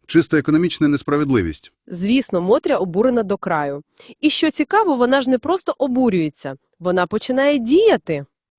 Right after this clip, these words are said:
Speaker 2: Мгм. Починає прясти собі окремо і ховати починки, тобто пряжу.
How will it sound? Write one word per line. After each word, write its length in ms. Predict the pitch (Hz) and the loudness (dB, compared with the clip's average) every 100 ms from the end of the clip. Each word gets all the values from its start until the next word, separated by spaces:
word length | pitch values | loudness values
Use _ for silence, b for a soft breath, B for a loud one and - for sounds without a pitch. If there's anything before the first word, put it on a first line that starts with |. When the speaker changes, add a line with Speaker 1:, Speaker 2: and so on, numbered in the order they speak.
| - | -2
Speaker 2:
Мгм. 380 | 277 262 214 139 _ - | 2 2 0 -4 _ -10
Починає 540 | 196 226 220 226 214 - | -6 -4 0 0 0 -2
прясти 500 | - 202 196 - 262 | 0 0 0 -4 -6
собі 280 | - 196 208 | -4 -4 0
окремо 600 | 196 - 170 151 156 269 - B B B B - | -2 -2 -4 -2 -4 -6 -8 B B B B -4
і 100 | 233 | -2
ховати 640 | - 233 190 233 285 269 | 0 0 2 2 2 -4
починки, 800 | - 247 - 277 220 147 - 147 | -2 -4 -2 -2 -2 -2 -8 -10
тобто 300 | 151 - 202 | -10 -6 -6
пряжу. 560 | - 262 214 135 127 | 0 2 2 0 -10